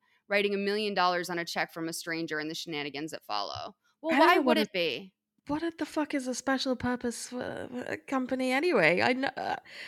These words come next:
Speaker 2: I feel like blank check company makes more sense.
Speaker 1: Right, right. I mean, right, sure.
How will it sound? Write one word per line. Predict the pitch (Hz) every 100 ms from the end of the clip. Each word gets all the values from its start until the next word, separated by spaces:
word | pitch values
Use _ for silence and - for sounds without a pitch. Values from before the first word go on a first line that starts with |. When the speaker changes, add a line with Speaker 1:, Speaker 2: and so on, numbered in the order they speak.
| -
Speaker 2:
I | 254
feel | 359
like | 330 226
blank | 240 247 214
check | 247 -
company | 226 202 226
makes | 233 -
more | 247 247
sense. | 240 285 415 190 - - - - _ _ _ _ _ _ 220
Speaker 1:
Right, | 214 220 185 170 - -
right. | 208 214 175 143 - _ _ _ _ _ -
I | 277
mean, | 302 285 240 - _ _
right, | 240 240 143 131 120 _ _
sure. | - 302 208 123 131